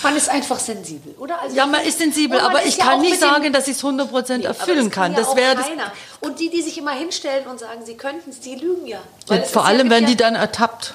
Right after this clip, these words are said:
Speaker 1: Oh Gott, das ist so schrecklich, weil je mehr Dogma man predigt, desto mehr sind ja hinter einem her und versuchen, das Gegenteil zu beweisen.
Speaker 2: Und ich will mich nicht unterordnen. Ich bin n-, n-, nicht Veganerin. Ich respektiere das natürlich. Es gibt tolle vegane Rest-,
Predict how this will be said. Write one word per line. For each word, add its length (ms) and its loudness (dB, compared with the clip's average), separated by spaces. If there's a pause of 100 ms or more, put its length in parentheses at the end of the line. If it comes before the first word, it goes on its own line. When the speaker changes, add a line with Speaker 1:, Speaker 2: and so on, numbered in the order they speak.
(100)
Speaker 1:
Oh 260 2
Gott, 120 2
das 120 -6
ist 120 -6
so 60 -4
schrecklich, 340 -4
weil 200 2
je 220 -4
mehr 180 0
Dogma 360 2
man 180 0
predigt, 360 -6
desto 260 0
mehr 160 -2
sind 160 -4
ja 60 4
hinter 220 2
einem 160 -2
her 220 2
und 100 -2
versuchen, 460 -6
das 180 -4
Gegenteil 380 -2
zu 80 -12
beweisen. 440 -4
Speaker 2:
Und 140 4
ich 80 2
will 140 4
mich 120 6
nicht 160 2
unterordnen. 840 4
Ich 140 -6
bin 160 4
n-, 1000 0
n-, 280 0
nicht 240 2
Veganerin. 960 2
Ich 260 -6
respektiere 640 -2
das 200 -4
natürlich. 760 -2
Es 100 -10
gibt 220 -6 (220)
tolle 600 2 (100)
vegane 640 2
Rest-, 280 -6